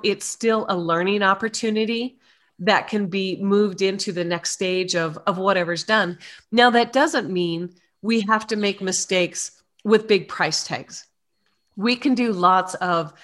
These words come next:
little bitty, ba-, you know, baby step testing. But there's, just with this five-step process, what I see is that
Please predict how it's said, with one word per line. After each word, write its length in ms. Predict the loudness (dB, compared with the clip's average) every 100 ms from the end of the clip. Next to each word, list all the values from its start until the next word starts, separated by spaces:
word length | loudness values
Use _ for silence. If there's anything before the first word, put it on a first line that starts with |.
| -20 _
little 460 | -2 6 6 6 4
bitty, 540 | 2 0 0 -4 -2
ba-, 220 | 0 0
you 80 | 0
know, 100 | -2
baby 520 | -2 0 0 0 -2
step 500 | -4 -4 -2 -2 -6 _ -4
testing. 580 | -2 -2 -4 -10 -10 -16 -20 -20 _ _ 4
But 400 | 4 4 -2 0
there's, 460 | 2 4 2 -4 -12 -14 -12
just 340 | -4 -4 -4 0
with 220 | 0 0
this 220 | -4 -4
five-step 580 | 2 2 2 -2 -4 -4
process, 580 | 2 2 4 -2 -4 0
what 200 | 2 2
I 100 | 0
see 480 | -6 -2 -2 -2 -4
is 200 | -8 -2
that 300 | -2 -2